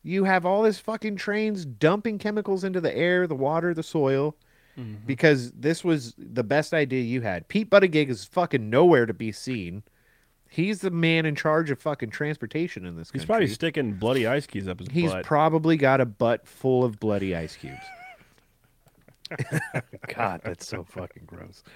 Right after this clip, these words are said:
Speaker 1: But everybody that should be, you know, the, the president hasn't fucking taken a tour of the disaster site. He hasn't talked about it, not a fucking word.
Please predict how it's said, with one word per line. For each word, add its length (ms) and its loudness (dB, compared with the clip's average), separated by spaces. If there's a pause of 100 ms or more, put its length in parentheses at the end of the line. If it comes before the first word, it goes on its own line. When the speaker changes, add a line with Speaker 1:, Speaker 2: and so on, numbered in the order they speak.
(540)
Speaker 1:
But 200 4 (760)
everybody 560 8
that 260 6
should 440 2
be, 360 2
you 160 -2
know, 300 2
the, 160 -2 (320)
the 120 -8 (120)
president 640 -4
hasn't 360 -6
fucking 320 -6
taken 320 -6
a 60 -6
tour 300 -6
of 100 -6
the 80 -6
disaster 640 -6
site. 640 -2 (400)
He 140 -6
hasn't 380 -2
talked 340 0
about 320 4
it, 160 -2
not 160 -4
a 60 -2
fucking 560 -4
word. 580 2